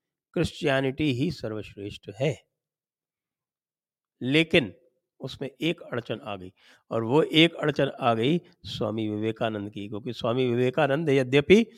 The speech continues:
उस World Parliament of Religions में बड़े कठिनाई से भाग ले पाए थे,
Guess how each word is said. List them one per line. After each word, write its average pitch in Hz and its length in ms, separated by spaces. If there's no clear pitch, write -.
उस 170 280
World 165 400
Parliament 160 460
of 170 120
Religions 147 420
में 170 200
बड़े 156 560
कठिनाई 160 520
से 240 120
भाग 131 260
ले 117 120
पाए 98 240
थे, 87 140